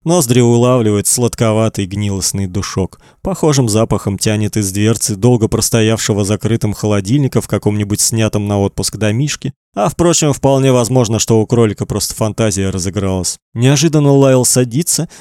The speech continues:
вернее, бессильно опускается в кресло, как будто ему не в мочь больше стоять. Гарри устраивается в кресле напротив,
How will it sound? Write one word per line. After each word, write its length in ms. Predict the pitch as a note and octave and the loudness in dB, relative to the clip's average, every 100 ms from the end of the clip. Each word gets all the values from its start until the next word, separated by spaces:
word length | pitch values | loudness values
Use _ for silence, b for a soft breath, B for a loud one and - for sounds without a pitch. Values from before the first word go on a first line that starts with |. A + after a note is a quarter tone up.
| B | B
вернее, 400 | B2+ A#2+ B2+ C3 | 2 2 2 2
бессильно 600 | A2+ B2 - C#3 A#2+ A2 | 2 0 0 0 0 -2
опускается 680 | A2+ G#2+ - G#2+ G2+ - F#2+ | -2 -4 -2 -2 -2 -2 -2
в 60 | |
кресло, 400 | A2+ B2+ C#3 G#2 | 0 2 2 -2
как 200 | G#2 G2 | -2 -2
будто 240 | G2 A#2 C#3 | -2 0 2
ему 240 | B2+ C3 | 2 2
не 140 | B2+ | 2
в 100 | B2+ | 2
мочь 360 | B2 G#2+ F#2+ - | 2 0 -2 -6
больше 380 | G2+ G2+ E2 G2 | -4 -2 -2 -4
стоять. 580 | - A#2 A2+ F#2+ E2+ - _ _ - | -2 2 2 0 -4 -12 _ _ -2
Гарри 240 | D3 D#3+ | 0 4
устраивается 800 | B2+ - A#2+ A#2 G#2 G2+ G2 G#2 | 2 2 0 0 2 0 0 -2
в 60 | - | 0
кресле 340 | A2+ G2+ G#2+ | 0 2 0
напротив, 560 | G#2+ A2 A#2 B2 - | 0 0 2 2 0